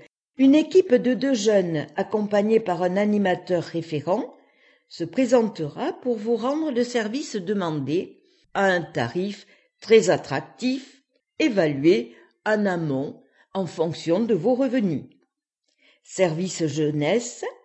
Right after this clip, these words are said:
zéro cinq soixante-deux quatre-vingt-treize vingt-deux douze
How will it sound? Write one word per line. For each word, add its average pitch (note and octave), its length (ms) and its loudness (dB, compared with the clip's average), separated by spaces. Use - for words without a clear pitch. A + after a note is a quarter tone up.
zéro B3 420 0
cinq A#3 400 0
soixante-deux F3+ 800 0
quatre-vingt-treize D#3 1400 -2
vingt-deux D3+ 840 0
douze F#3 500 -2